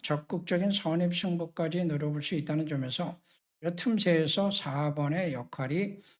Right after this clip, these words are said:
굉장히 중요할 것 같고, 어, 외곽에 있는 십 번 같은 경우에는 손경민이가 데뷔전입니다. 말이 아무리 좋아도 신인 기수라면은 불안한데, 마필은 결정력이 좀 아직은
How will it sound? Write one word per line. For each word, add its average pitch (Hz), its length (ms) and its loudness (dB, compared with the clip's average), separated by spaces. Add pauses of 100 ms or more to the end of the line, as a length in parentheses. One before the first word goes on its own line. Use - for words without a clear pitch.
(280)
굉장히 165 440 2
중요할 156 360 2
것 131 140 -6
같고, 113 340 -12 (1040)
어, 139 420 -8 (300)
외곽에 220 320 6
있는 240 120 6
십 - 280 2
번 233 160 2
같은 202 320 2
경우에는 180 440 2
손경민이가 202 1000 2 (520)
데뷔전입니다. 160 680 2 (960)
말이 165 240 0
아무리 156 560 0
좋아도 156 640 2
신인 185 320 -2
기수라면은 151 720 -4 (540)
불안한데, 139 640 0 (340)
마필은 139 1120 -2
결정력이 143 560 -2
좀 151 200 0
아직은 131 520 -4